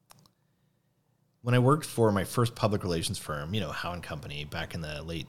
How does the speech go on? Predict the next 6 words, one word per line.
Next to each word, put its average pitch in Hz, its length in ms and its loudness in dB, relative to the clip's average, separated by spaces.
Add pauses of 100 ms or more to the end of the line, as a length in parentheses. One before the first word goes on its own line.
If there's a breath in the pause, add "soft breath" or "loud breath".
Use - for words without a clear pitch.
(140)
nineties, 90 680 -4 (240)
uh, 78 260 -8 (460)
it 104 140 -4
was 95 640 -2 (160)
a 110 60 -4
really 117 540 4